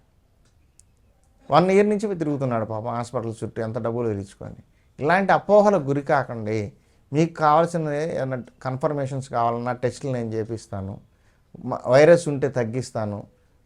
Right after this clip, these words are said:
రాకపోతే ముందు జాగ్రత్తగా మిగతా వైరస్లు కూడా ఎంటర్ కాకుండా, ఈ మిగతా చెప్పిన కేటగిరీలో హెర్పిస్ ఇట్లాంటివి కూడా ఎంటర్ కాకుండా ఉండడానికి మెడిసిన్, ప్రికాషన్ మెడిసిన్ ఇస్తాను.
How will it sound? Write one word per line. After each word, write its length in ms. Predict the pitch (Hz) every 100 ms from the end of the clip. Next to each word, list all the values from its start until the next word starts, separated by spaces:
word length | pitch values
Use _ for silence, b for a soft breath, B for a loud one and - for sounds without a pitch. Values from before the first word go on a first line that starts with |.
| 120
రాకపోతే 760 | 147 170 175 160 160 160 160
ముందు 400 | 160 - 139 156
జాగ్రత్తగా 480 | 160 165 151 147 151
మిగతా 340 | 139 151 170 165
వైరస్లు 400 | 156 156 147 151
కూడా 160 | 147
ఎంటర్ 240 | 123 127 123
కాకుండా, 440 | 107 - 98 95 - _ _ _ _ _ _ _ _ _ -
ఈ 40 |
మిగతా 280 | 123 139 143
చెప్పిన 600 | 135 135 139 131 123 117
కేటగిరీలో 480 | 127 123 123 123 120
హెర్పిస్ 400 | 117 117 131 120
ఇట్లాంటివి 460 | 120 117 113 110 107
కూడా 160 | 131
ఎంటర్ 340 | 127 117 131 127
కాకుండా 400 | 123 117 117 113
ఉండడానికి 380 | 110 113 120
మెడిసిన్, 380 | 165 127 127 139
ప్రికాషన్ 480 | 135 - 120 - 113
మెడిసిన్ 280 | 101 98 123
ఇస్తాను. 340 | - - 95